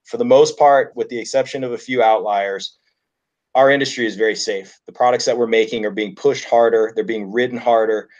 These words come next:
They're going faster. The suspension's better. The materials are better. The manufacturing is better than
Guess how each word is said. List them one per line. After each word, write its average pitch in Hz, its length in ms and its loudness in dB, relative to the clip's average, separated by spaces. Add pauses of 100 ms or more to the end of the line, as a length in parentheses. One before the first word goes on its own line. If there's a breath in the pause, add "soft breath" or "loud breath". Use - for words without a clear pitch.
(180 soft breath)
They're 110 100 0
going 104 220 -4
faster. 117 840 0
The 107 60 -10
suspension's 120 580 -4
better. 113 380 2
The 101 80 -8
materials 117 560 0
are 107 40 -4
better. 107 300 -2
The 98 80 -8
manufacturing 110 720 -4
is 92 100 -10
better 104 300 -4
than 101 200 -12